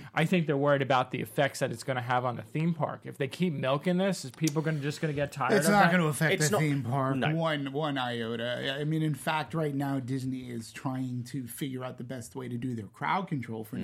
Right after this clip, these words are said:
Speaker 2: next year. They're revamping a lot of their annual passes
Speaker 3: Yeah.
Speaker 2: and the blockout dates that they have.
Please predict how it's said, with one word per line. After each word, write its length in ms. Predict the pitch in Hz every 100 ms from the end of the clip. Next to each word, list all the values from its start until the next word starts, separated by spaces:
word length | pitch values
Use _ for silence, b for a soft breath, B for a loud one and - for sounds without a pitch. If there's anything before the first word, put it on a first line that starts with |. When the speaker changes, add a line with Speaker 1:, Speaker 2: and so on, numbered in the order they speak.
| 117
Speaker 2:
next 240 | 123 -
year. 240 | 131 117 110 B B B B
They're 160 | 160
revamping 720 | 151 160 139 123 156 160 165 143
a 20 |
lot 220 | 131 131
of 120 | 135 123
their 140 | 131
annual 420 | 131 135 123 120
passes 760 | 113 127 196 247 233 - 110 107
Speaker 3:
Yeah. 120 | 151
Speaker 2:
and 180 | 147 139
the 60 | 135
blockout 540 | 135 190 226 139 117
dates 240 | 131 120 -
that 140 | 117
they 140 | 127
have. 420 | 113 113 110 113